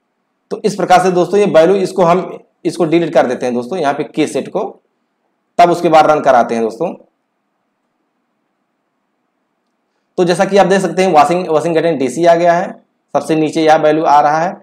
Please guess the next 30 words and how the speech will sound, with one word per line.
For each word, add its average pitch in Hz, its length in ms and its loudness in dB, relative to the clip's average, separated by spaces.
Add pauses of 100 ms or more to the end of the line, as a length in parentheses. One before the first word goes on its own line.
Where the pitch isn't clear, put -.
(220)
उसके - 180 -8
बाद 143 320 4
Oslo, 160 260 -2
London, 151 500 -2
Berlin, 101 420 -4 (220)
इस 196 140 -2
प्रकार 190 240 2
से 175 120 -2
दोस्तों 170 320 -2
ये 175 380 -4 (120)
दे 135 160 2
रहा 110 160 0
है, 139 120 0
यानी 151 180 -2
कि 196 280 -10 (960)
तो 208 400 4 (260)
हम 196 360 0
इसमें 196 280 0
जो 180 120 2
है 190 160 4
की 202 540 -2
और 160 260 4
वैल्यू 156 340 4
के 175 120 0
रूप 156 140 0
में 180 120 -2
access 135 320 -6
कर 107 120 -4
सकते 101 300 -12
हैं। 92 180 -20